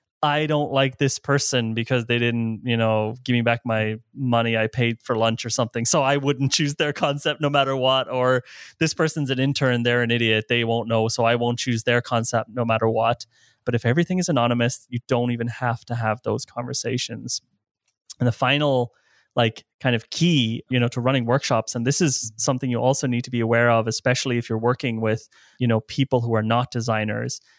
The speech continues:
people who are product people, people who are business people,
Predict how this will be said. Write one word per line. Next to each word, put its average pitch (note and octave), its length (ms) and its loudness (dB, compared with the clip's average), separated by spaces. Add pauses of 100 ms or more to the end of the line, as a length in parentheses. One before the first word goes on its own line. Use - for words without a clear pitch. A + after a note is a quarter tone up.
(140)
people B2 220 0
who A#2+ 60 0
are A2 100 2
product A#2+ 540 0
people, A2+ 420 -6
people B2 240 -8
who A#2 120 -2
are A2 100 2
business C#3 460 -2
people, A#2+ 480 -8